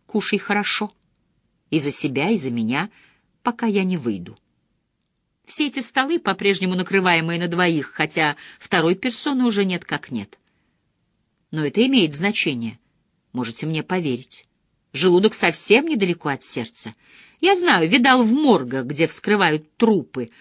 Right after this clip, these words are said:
а оттуда, случалось, вёл напарника из молодых зелёных в ближнюю забегаловку. Чтоб служба мёдом не казалась, мутный чай, яичница с чипсами. Я взял с полки и положил в свою тележку пакетик сушёных белых грибов.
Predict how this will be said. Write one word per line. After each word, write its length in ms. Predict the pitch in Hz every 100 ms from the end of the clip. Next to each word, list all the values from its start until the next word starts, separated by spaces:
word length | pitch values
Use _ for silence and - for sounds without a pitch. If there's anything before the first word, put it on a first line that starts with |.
| _ -
а 200 | 160 160
оттуда, 420 | 160 - 339 311
случалось, 760 | - 160 - 151 127 120 - - _ _
вёл 300 | - 151 175
напарника 640 | 233 226 - 190 214 226 220
из 160 | 185
молодых 420 | 185 185 175 190
зелёных 480 | 202 175 151 147 190
в 60 | 190
ближнюю 440 | 170 143 120 143
забегаловку. 800 | 147 190 220 190 107 - - - _ _ _ _ _ -
Чтоб 400 | - - 208 - -
служба 800 | - - 262 254 151 147 147 135 _ _
мёдом 380 | 165 175 147 143
не 100 | 143
казалась, 640 | - 143 143 135 131 - - _ _
мутный 500 | 185 262 - 170 160
чай, 420 | - - 208 269 - _ _
яичница 760 | 147 160 175 220 - 240 - 254
с 40 |
чипсами. 680 | - - 240 233 - 214 220 - _ _ _ _ _ _ _ _ -
Я 180 | 147 160
взял 280 | 151 160 151
с 120 | -
полки 340 | 208 226 185
и 40 | 143
положил 360 | 143 143 147
в 60 | 139
свою 260 | - 147
тележку 480 | 139 156 147 135 -
пакетик 480 | 135 143 147 139 123
сушёных 520 | - 147 - 131 131
белых 300 | 131 131 131
грибов. 380 | 120 135 110 101